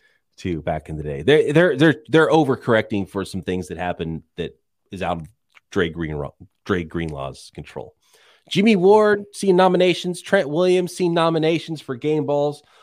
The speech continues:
All very good ones. Uh, I'm gonna give my last game ball to Elijah Mitchell, who led the forty-niners in rushing in this game, almost had double the yards per carry that Christian McCaffrey had. So coming off of injured reserve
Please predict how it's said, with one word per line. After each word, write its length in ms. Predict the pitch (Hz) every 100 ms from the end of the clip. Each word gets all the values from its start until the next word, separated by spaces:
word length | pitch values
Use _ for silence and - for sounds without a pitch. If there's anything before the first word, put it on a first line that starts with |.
| _
All 220 | 143 165
very 280 | 147 160 143
good 200 | 117 139
ones. 420 | 135 131 127 123 -
Uh, 280 | 123 120 123
I'm 120 | 156
gonna 100 | 156
give 120 | 139
my 140 | 131
last 340 | 131 123 117 -
game 220 | 117 113
ball 160 | 110 107
to 200 | - 107
Elijah 360 | 104 107 92
Mitchell, 560 | 92 110 123 120 107 101 _ _ _
who 180 | 110 101
led 200 | 123 117
the 60 |
forty-niners 520 | 139 120 117 113 104
in 120 | 101 90
rushing 380 | 110 117 117
in 140 | 104 98
this 240 | 101 -
game, 340 | - 101 101 101
almost 220 | 117 -
had 200 | 95 76
double 300 | 104 123 113
the 80 | 98
yards 240 | 110 110
per 120 | 92
carry 260 | - 110 98
that 100 | 90
Christian 260 | 110 -
McCaffrey 560 | 87 - 107 104 90 80
had. 220 | 85 78
So 100 | 90
coming 260 | - 147 156
off 160 | 123
of 120 | 104 - _ _ _ _ -
injured 280 | 156 151
reserve 640 | 120 113 87 113 104 92